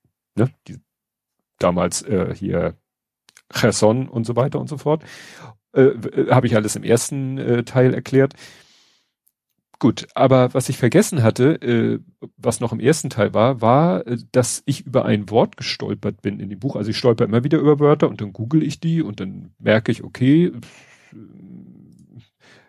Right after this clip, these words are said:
interessant, wie er darauf gekommen ist, dieses Wort zu benutzen. Jedenfalls, ähm,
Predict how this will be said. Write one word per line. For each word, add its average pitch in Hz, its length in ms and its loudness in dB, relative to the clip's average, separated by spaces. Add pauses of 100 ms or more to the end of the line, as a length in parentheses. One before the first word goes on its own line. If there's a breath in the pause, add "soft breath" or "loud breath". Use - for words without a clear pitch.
interessant, 117 640 0
wie 120 140 2
er 113 80 4
darauf 110 260 2
gekommen 113 320 -4
ist, 110 140 -6
dieses 107 320 -8
Wort 110 260 0
zu 160 100 -8
benutzen. 165 580 -4 (380 loud breath)
Jedenfalls, 160 800 2
ähm, 135 380 0